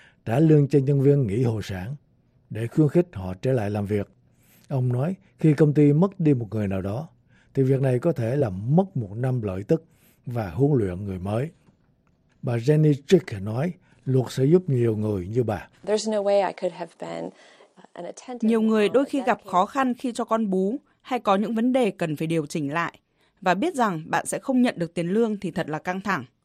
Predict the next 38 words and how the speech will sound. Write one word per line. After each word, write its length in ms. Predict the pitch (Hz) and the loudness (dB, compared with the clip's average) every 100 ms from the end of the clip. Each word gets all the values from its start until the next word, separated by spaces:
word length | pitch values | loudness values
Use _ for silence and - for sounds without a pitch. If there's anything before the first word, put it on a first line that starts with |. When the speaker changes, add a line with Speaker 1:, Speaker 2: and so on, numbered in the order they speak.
| _ _ _ _ _ - | _ _ _ _ _ 0
Speaker 3:
Tôi 140 | 277 269 | 2 2
sẽ 60 | 247 | -2
không 160 | 302 | 0
thể 160 | 277 196 | 0 0
nào 240 | 165 170 | 0 -2
trở 160 | 151 151 | -2 -4
thành 200 | 165 165 | -4 -4
một 120 | 160 | -4
bà 140 | 165 160 | -2 -2
mẹ 200 | 160 - | -4 -6
chăm 180 | 226 | -8
sóc 200 | 214 294 - | -6 -6 -4
con 160 | 214 | -4
cái 240 | 202 185 185 | -2 -4 -2
cẩn 220 | 220 131 | -2 -2
thận, 220 | 190 190 _ _ _ | -4 -4 _ _ _
chu 180 | - 240 | -4 -2
đáo, 340 | 190 175 170 247 _ _ - | 0 0 -2 -6 _ _ -4
nếu 120 | 226 | 0
hàng 200 | 294 220 | 0 2
ngày 200 | 190 170 | 2 0
tôi 140 | 233 240 | -2 -2
phải 160 | 160 | 0
lo 180 | 180 240 | 2 2
lắng 240 | 208 196 | 2 0
về 120 | 269 185 | 0 0
việc 200 | 175 156 | -2 -4
làm 200 | 156 151 | -6 -6
sao 400 | 240 226 208 202 _ - | -4 -4 -4 -8 _ -10
trả 260 | 226 160 | -4 -4
được 160 | 156 156 | -4 -8
các 120 | 240 | -4
loại 200 | 240 - | -4 -4
chi 220 | - 220 | -6 -8
phí 240 | 202 185 185 | -6 -6 -6
trong 200 | 247 202 | -8 -6
gia 120 | 190 | -4
đình. 260 | 185 147 | -4 -6